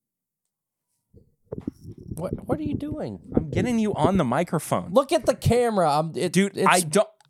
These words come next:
Speaker 2: I, the audio is as important as the video.
Speaker 1: My face is important. Um,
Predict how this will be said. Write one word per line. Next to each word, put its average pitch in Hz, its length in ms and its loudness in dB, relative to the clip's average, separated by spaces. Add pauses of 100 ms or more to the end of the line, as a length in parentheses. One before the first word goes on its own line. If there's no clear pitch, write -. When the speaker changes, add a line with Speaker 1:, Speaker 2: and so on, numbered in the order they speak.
Speaker 2:
I, 196 180 2
the 190 280 6
audio 220 520 4
is 196 300 2
as 170 280 4
important 160 680 0 (140)
as 131 320 2
the 151 80 2
video. 113 480 0
Speaker 1:
My 80 240 4
face - 480 -10
is - 180 -20
important. - 640 -20 (1500)
Um, 147 540 4